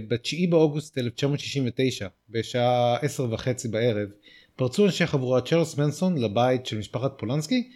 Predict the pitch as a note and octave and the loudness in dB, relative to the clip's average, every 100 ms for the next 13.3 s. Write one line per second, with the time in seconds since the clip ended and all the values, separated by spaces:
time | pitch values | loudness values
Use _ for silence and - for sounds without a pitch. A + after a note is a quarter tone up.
0 | - _ _ B2 A2+ - - B2 A#2+ A2+ | -20 _ _ 0 0 -2 0 0 2 -2
1 | G#2+ G2+ F#2+ F#2 - - _ _ _ - | -2 -4 -6 -6 -12 -20 _ _ _ 2
2 | F#3+ F3+ D#3 D#3+ - A#2+ A2+ B2+ A#2 A#2 | 6 6 6 2 -2 0 2 2 2 2
3 | A2 G#2+ - _ A#2+ A2+ C3+ A#2+ C3 B2+ | 0 -4 -10 _ -2 0 0 2 2 0
4 | A#2 B2 A#2 A#2+ A#2+ A#2+ B2 A#2 G#2+ G2 | -2 -4 -4 -4 -2 2 4 4 2 0
5 | F#2+ D#3 F#3+ - _ _ _ _ - B2 | -2 -4 -4 -14 _ _ _ _ 0 4
6 | C#3 D3+ D#3+ C3+ - - F#3 F3 F3+ D#3 | 6 6 6 2 0 -4 0 4 4 6
7 | C#3 C#3 C3 D3 A#2+ A2 A#2+ A#2+ A2+ A#2 | 6 6 4 0 -2 -2 0 2 2 0
8 | G#2+ G2+ G#2 F#2+ F#2 _ _ _ _ _ | 0 0 -2 -10 -18 _ _ _ _ _
9 | _ _ _ _ - F3 E3 - - _ | _ _ _ _ 4 4 4 -2 -18 _
10 | _ _ _ _ _ B2 - D#3 C#3+ C#3 | _ _ _ _ _ -10 -2 2 4 4
11 | D3+ A2+ - A#2 A2 G2+ - B2 A#2 A#2 | 4 2 -2 -2 -2 -4 -4 -2 -2 -2
12 | C3 C#3+ C3 - D3+ D3+ D#3 D3+ E3+ E3+ | 2 2 2 2 4 4 4 0 2 2
13 | - B2+ | 0 -4